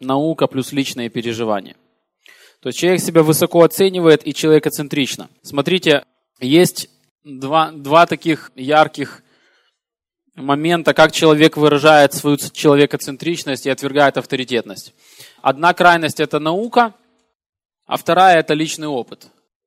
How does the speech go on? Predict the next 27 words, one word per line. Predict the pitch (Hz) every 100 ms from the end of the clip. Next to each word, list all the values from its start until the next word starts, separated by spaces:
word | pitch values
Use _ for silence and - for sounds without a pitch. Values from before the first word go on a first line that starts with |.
| _ _
Э, | 123 131 131
книга | - 208 202 175
«Харизматики» | 180 170 190 180 156
как | 151
раз | 151 160
об | 147
этом | 143 135
говорила, | 139 139 127 113
когда | 127 131
личный | 143 175 - 170
опыт, | 156 151 147
личные | 143 143 156 147
переживания, | 151 147 139 147 143 135 131
личные | 131 - 143
ощущения, | - 139 - 131 127
личные | 127 135 147 139
откровения, | - 139 123 135 127 127 120
личные | 127 131 - 131 127
поз-, | 123 127 123 123 - - _
личные | 127 135 135 147 135
какие-то | 127 - 131 139
пророчества | 120 135 135 147 - - 135
ставятся | - 160 156 143 151
выше, | 143 160 143
чем | 139 127
Божье | 127 120
Слово. | - 113 92